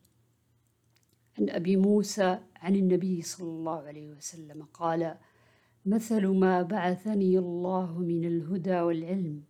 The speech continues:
كمثل الغيث الكثير أصاب أرضا فكان منها نقية قبلت الماء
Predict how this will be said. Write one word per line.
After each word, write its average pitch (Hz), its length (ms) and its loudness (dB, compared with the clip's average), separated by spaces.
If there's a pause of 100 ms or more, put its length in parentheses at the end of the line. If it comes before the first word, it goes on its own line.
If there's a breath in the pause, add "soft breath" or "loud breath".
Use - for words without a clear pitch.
(320)
كمثل 185 500 -2
الغيث 170 760 0
الكثير 185 1120 -4
أصاب 185 360 -6
أرضا 165 680 -8 (600 soft breath)
فكان 240 400 0
منها 196 320 2
نقية 165 600 -6 (680 soft breath)
قبلت 190 520 0
الماء 170 840 -4